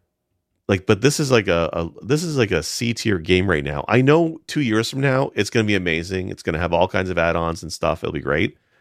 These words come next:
But released right now, it does not feel like it hangs on a, on a game of the year type of list, right? Or at least in this category. So that's disappointing to me.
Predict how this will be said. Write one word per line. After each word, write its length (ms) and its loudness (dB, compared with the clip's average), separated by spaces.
But 120 0
released 360 2
right 180 4
now, 480 -4
it 180 -8
does 240 2
not 320 -2
feel 220 -2
like 160 -2
it 80 -2
hangs 400 -2
on 220 -4
a, 100 -6
on 140 -4
a 60 -4
game 260 -2
of 60 -6
the 60 -8
year 160 -2
type 220 -6
of 100 -6
list, 380 -4
right? 240 0
Or 220 2
at 80 0
least 320 -2
in 20 -8
this 120 -6
category. 540 -10
So 120 -4
that's 120 0
disappointing 480 -6
to 80 -10
me. 240 -12